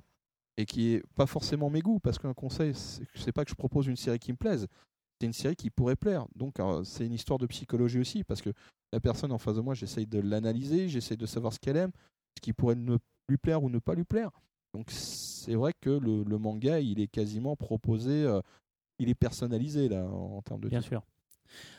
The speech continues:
Speaker 2: Alors du coup, j'ai une double question de ratio. Je, je voudrais savoir un peu quelle est la, la proportion pour toi de, de, de clients physiques, enfin
Speaker 1: Mhm.
Speaker 2: en librairie et, euh, en ligne. Quel, euh,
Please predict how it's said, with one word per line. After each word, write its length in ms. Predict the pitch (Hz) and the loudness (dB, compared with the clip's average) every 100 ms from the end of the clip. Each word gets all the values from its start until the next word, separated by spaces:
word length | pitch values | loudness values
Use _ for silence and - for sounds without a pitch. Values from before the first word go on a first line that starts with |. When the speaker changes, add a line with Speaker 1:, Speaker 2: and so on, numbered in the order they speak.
| - | -6
Speaker 2:
Alors 80 | 117 | -4
du 80 | 131 | 0
coup, 120 | 170 | 2
j'ai 140 | 135 | 2
une 140 | 120 120 | 0 0
double 240 | 147 139 | 0 0
question 320 | 123 117 - | 0 -4 -2
de 60 | 120 | 0
ratio. 580 | 110 120 - 143 175 185 | 2 0 -2 -2 -2 -4
Je, 220 | 117 107 | -4 -4
je 100 | 101 | -2
voudrais 220 | 104 110 | 0 0
savoir 380 | 120 123 120 135 | 0 2 4 2
un 100 | 120 | 0
peu 180 | - 160 | -2 -4
quelle 300 | - 123 120 | -2 -2 0
est 80 | 131 | 0
la, 200 | 113 101 | -2 -2
la 120 | 101 | -4
proportion 680 | - 120 - 120 - 127 127 | -4 -4 -2 -6 -6 -8 -8
pour 160 | - | -8
toi 200 | - 123 | -2 0
de, 320 | 117 101 98 101 101 - _ _ _ _ - | 0 -2 -2 -4 -10 -14 _ _ _ _ -10
de, 320 | 117 104 104 | -2 0 0
de 400 | 104 101 101 101 101 - | 0 -2 0 -2 -4 -12
clients 500 | - 120 120 123 120 _ - | -8 0 0 0 -4 _ -14
physiques, 460 | - 107 120 - - | -8 -4 -6 -8 -12
enfin 160 | - 101 | -2 0
Speaker 1:
Mhm. 60 | 107 | 0
Speaker 2:
en 40 | |
librairie 500 | 104 101 98 104 110 - - - _ | 0 0 0 0 -4 -8 -20 -20 _
et, 240 | 113 113 - _ _ _ 127 | -2 0 -4 _ _ _ -12
euh, 180 | 104 - - | -10 -10 -6
en 100 | 104 | -2
ligne. 280 | 104 147 135 _ | 0 -2 -6 _
Quel, 180 | - 101 | -6 -2
euh, 280 | 98 92 95 | 0 0 -2